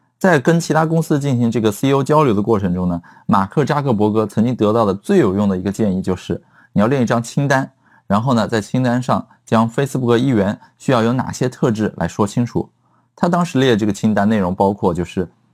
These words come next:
要有超高的I Q，要有强烈的目标感，要持续关注成功，要有强烈的进取意识和竞争意识，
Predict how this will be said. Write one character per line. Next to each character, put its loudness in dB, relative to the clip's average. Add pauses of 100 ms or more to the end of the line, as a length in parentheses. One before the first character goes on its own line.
(240)
要 2
有 -2
超 0
高 2
的 2
I 2
Q， -2 (420)
要 0
有 2
强 -2
烈 2
的 0
目 -2
标 2
感， -4 (360)
要 0
持 -2
续 -4
关 0
注 -2
成 -4
功， 0 (300)
要 0
有 0
强 0
烈 0
的 -2
进 -2
取 -2
意 2
识 -6
和 -4
竞 -2
争 2
意 0
识， -8